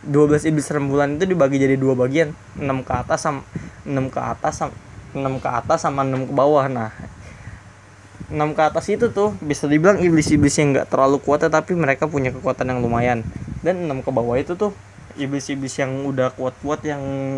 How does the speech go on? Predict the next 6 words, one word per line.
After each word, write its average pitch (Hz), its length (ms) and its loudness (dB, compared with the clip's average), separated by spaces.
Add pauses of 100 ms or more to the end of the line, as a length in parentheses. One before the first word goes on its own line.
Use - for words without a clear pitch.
(100)
kepercayaan 123 600 -2
gitulah. 143 340 -2 (1120)
Terus 202 260 0 (540)
Kimetsu 139 400 0
Yaiba, 143 400 4 (320)
dan 190 320 -2